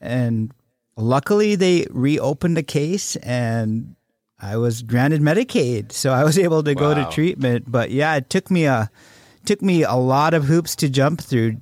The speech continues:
Speaker 1: to get into my last treatment.
Speaker 2: Man, I, it's, it's so hard, right? Uh,
Speaker 1: Yeah.
Speaker 2: I just,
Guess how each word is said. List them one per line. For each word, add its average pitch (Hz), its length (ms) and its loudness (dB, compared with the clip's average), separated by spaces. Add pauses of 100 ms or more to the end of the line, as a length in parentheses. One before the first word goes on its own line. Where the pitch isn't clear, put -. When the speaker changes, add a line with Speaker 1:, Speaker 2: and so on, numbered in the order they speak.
Speaker 1:
to 113 140 0
get 117 240 2
into 120 440 2
my 110 200 2
last 104 360 0
treatment. 98 600 -4 (560)
Speaker 2:
Man, 78 880 -4 (300)
I, 92 120 0
it's, 92 320 -2
it's - 260 -6
so 98 320 0
hard, 90 380 2
right? 92 300 0 (120)
Uh, 82 440 -2 (160)
Speaker 1:
Yeah. - 280 -4 (720)
Speaker 2:
I - 60 -8
just, - 600 -6